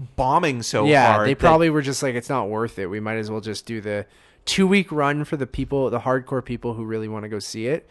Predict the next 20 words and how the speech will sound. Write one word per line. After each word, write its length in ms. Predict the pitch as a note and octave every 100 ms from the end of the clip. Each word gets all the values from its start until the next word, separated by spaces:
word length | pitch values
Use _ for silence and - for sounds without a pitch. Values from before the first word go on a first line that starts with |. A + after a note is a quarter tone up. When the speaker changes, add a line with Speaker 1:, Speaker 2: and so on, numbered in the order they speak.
| -
Speaker 1:
Yeah. 240 | C#3+ G#2
Speaker 2:
and 120 | A2+ A2+
then 80 |
throw 180 | G#2 A#2
it 80 | G#2
on 140 | G2+
streaming 340 | - A2 G#2 F#2
services." 300 | F2+ D2+ D2
Speaker 1:
But 100 | D#3
then, 220 | D3+ C3+ D#3
but 140 | D3+
then 160 | C#3 C#3
again, 220 | C3 C3+
that 120 | B2+
also 300 | B2 B2 C3+
hurts 320 | A#2 C#3 C3 C#3
it, 80 |
because 320 | C3 - A#2+ A#2
now, 460 | A#2+ A#2+ A#2 A#2+ B2
like, 260 | A#2+ -